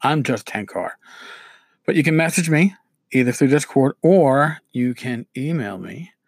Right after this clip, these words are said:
at tencars dot tavern at gmail dot com.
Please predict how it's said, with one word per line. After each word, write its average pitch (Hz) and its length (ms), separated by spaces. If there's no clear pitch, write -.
at 101 200
tencars 147 800
dot 123 300
tavern 113 520
at 110 120
gmail 113 400
dot 147 180
com. 110 340